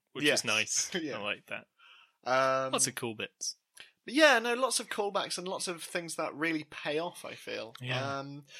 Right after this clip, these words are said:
Speaker 2: but yeah, and obviously the other big player in this, protagonist-wise, is, uh, is Hulk, Bruce Banner.
Speaker 1: Sure.
Speaker 2: Um, so yeah, what do you think of Hulk?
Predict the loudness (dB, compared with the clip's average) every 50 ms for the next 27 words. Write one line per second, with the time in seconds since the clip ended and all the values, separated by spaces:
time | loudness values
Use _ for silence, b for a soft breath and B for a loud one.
0 | B B B B 2 6 6 8 6 6 4 2 2 2 2 2 2 2 2 4
1 | 4 4 4 2 0 -2 -4 -4 -4 -4 -2 0 0 0 -2 -4 -6 -8 -8 -8
2 | -8 -8 -10 -8 -4 0 0 0 0 -2 -6 -6 -6 -6 -4 -2 -2 -2 -2 -2
3 | -4 -6 -8 -4 -4 -2 -2 -2 -4 -4 -6 -4 -2 -2 0 0 0 -2 -2 -2
4 | 0 0 0 0 -2 -8 -14 -18 _ _ _ _ -8 -6 -6 -4 -4 -4 -4 -4
5 | -6 -8 -8 -4 4 4 6 6 6 2 0 -2 -6 _ _ _ _ _ -10 -2
6 | 0 2 2 2 2 2 2 2 4 4 4 4 2 0 0 -4 -4 -4 -6 -4
7 | -4 -4 -4 -6 -8 -10 -10 -10 -10 -10 -8 -8 -8 -8 -10